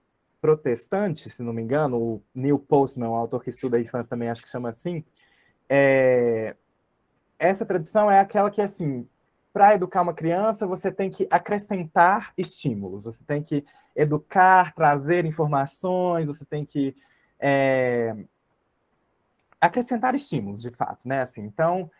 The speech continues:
é, isso vai ser base de uma série de métodos educacionais, por exemplo, né? Assim, como os tradicionais que a gente tem hoje, a escola é um pouco vindo dessa tradição,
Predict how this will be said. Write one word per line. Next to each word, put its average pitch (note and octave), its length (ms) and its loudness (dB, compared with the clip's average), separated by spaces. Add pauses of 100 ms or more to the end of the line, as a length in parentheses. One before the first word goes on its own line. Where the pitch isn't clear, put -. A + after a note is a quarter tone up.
(300)
é, C3+ 280 2
isso C#3+ 200 -4
vai D#3+ 180 4
ser F#3+ 160 -2
base D3+ 280 6
de D#3+ 60 -4
uma E3 120 0
série E3+ 320 4
de D#3 300 -2 (120)
métodos C3+ 520 -4
educacionais, D#3 800 0
por C3 160 -4
exemplo, C#3 500 -4
né? C#3+ 80 -6
Assim, C#3+ 260 -6 (380)
como D#3 260 -2
os D#3+ 60 -6
tradicionais B2+ 500 -2
que - 80 -8
a B2 40 -4
gente A#2 140 -10
tem E3 180 -2
hoje, C#3 220 2
a - 20 2
escola C#3+ 640 0
é D3 240 -2 (360)
um C3 120 -10
pouco B2+ 340 -4
vindo A#2+ 260 -6
dessa A#2 240 -2
tradição, D#3 540 -4